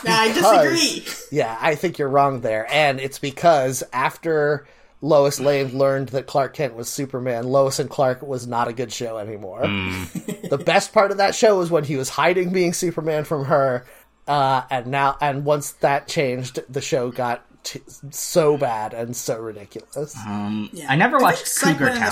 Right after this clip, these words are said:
Speaker 3: but
Speaker 1: smart
Speaker 3: that's another
Speaker 1: way,
Speaker 3: one.
Speaker 1: though, that they, uh, had, uh, Gus become more prominent. So it was
Speaker 3: Mm.
Speaker 1: basically a buddy comedy instead of just this one guy who's super smart but is trying to trick everyone and thinking he's psychic.
Speaker 2: Yep.
Speaker 1: So.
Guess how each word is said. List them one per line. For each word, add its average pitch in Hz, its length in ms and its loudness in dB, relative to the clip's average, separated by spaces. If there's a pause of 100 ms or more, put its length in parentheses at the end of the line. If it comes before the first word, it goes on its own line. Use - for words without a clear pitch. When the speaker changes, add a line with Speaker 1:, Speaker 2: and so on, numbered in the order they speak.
Speaker 3:
but - 120 -4
Speaker 1:
smart - 160 2
Speaker 3:
that's 220 100 0
another 185 200 -2
Speaker 1:
way, 170 100 -2
Speaker 3:
one. 170 100 -4
Speaker 1:
though, 156 380 -4 (320)
that 196 320 -4
they, 175 360 -4
uh, - 40 -6 (460)
had, 175 680 -6 (160)
uh, 170 280 -6
Gus 175 340 -4
become 175 440 -8 (400)
more 196 160 -4
prominent. 151 520 -6
So 190 320 -6
it - 160 -10
was 185 140 -10
Speaker 3:
Mm. - 40 -16
Speaker 1:
basically 190 600 -4
a 170 380 -8 (220)
buddy 175 260 -6
comedy 160 380 -14
instead 160 280 -8
of 165 120 -12
just - 240 -10
this 180 160 -8
one 165 400 -8
guy 147 260 -8
who's 151 540 -10 (240)
super - 320 -12
smart - 340 -10
but 156 100 -16
is 147 120 -12
trying 160 200 -12
to 151 80 -20
trick 170 200 -14
everyone 151 280 -14
and 143 140 -16
thinking 151 220 -16
he's 147 160 -10
psychic. - 320 -10 (500)
Speaker 2:
Yep. 110 180 -12 (760)
Speaker 1:
So. - 160 -14